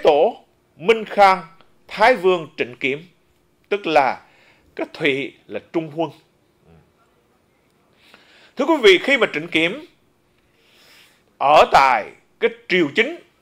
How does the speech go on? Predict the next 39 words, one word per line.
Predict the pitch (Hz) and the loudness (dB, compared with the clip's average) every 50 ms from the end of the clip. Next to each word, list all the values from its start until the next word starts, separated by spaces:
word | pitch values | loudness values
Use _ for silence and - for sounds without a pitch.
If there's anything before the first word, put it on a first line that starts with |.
| _ | _
mà | 110 123 135 135 139 127 123 120 | -20 -18 -8 -4 -2 -2 -4 -4
xưng | - - - 254 240 233 214 | -6 -2 -2 -2 -2 -2 -2
mình | 165 151 135 127 127 | -2 -2 -2 -4 -4
là | 123 117 - - | -4 -4 -4 -6
chúa | - 226 254 302 370 370 | -6 -4 0 2 4 4
đó, | 359 330 - - _ _ _ _ _ _ _ _ _ _ _ _ _ _ _ | 4 2 -2 -8 _ _ _ _ _ _ _ _ _ _ _ _ _ _ _
thì | - - 147 143 139 131 123 | -8 -4 -2 -2 -2 -2 -4
ông | - - 180 180 | -4 -4 -6 -2
ta | 180 196 180 175 170 | 0 2 2 2 2
nắm | 170 185 220 294 320 | 0 -2 -4 -4 -4
giữ | 285 143 143 160 165 - | -8 -6 -6 -6 -8 -10
hai | - - 190 196 | -10 -4 -2 -2
mươi | 190 180 175 | -2 -2 -6
sáu | - - 214 240 | -4 -4 -4 -4
năm | 254 214 185 170 156 - _ _ _ _ _ _ _ _ _ _ _ _ _ | 0 -2 -2 -2 -4 -18 _ _ _ _ _ _ _ _ _ _ _ _ _
và | - 120 135 123 - | -8 -4 -4 -4 -2
trải | - 113 151 196 - | -2 -2 -2 -2 0
qua | - 170 160 156 151 139 - - _ - | 2 4 4 4 4 2 0 -6 _ 0
ba | 185 185 180 180 | 0 2 2 2
cái | 175 - 202 | 0 -2 -2
đời | 180 147 120 104 98 | -2 -2 -2 -2 -6
vua, | 120 147 160 165 147 - _ _ _ _ _ _ _ _ _ _ _ _ _ | -8 -6 -4 -4 -6 -6 _ _ _ _ _ _ _ _ _ _ _ _ _
hưởng | - - 127 160 196 | -12 -10 -10 -10 -8
thọ | - 147 123 110 104 - - - _ _ _ _ _ | -2 0 2 2 2 0 -4 -10 _ _ _ _ _
sáu | - - - 151 185 | -20 -10 -6 -6 -6
mươi | 196 151 - | -6 -6 -4
tám | 151 147 175 160 | -4 -4 -4 -6
tuổi. | - 117 107 135 160 _ _ _ - - - - _ _ _ _ _ _ _ _ _ _ _ _ _ _ - - - _ - | -12 -12 -12 -12 -16 _ _ _ -20 -20 -20 -20 _ _ _ _ _ _ _ _ _ _ _ _ _ _ -20 -20 -20 _ -10
Thì | 170 165 | -8 -4
khi | - 269 294 | 0 0 0
mà | 254 220 185 165 - | 4 4 2 2 2
Trịnh, | - 160 151 156 165 170 175 | 0 -2 -2 -2 -8 -2 2
à, | 180 170 160 156 151 151 156 | 4 4 6 6 4 4 2
à, | 135 110 131 139 135 131 127 123 117 113 98 87 - | 0 -4 -4 -2 -2 -2 -2 -4 -4 -6 -8 -10 -8
Trịnh | 135 147 170 | -10 -10 -8
Kiểm | 165 165 175 220 - | -4 -6 -6 -4 -2
chết | - 330 285 | -4 -2 0
đi | 240 233 226 226 | 2 2 2 4
đó, | 247 247 | 2 2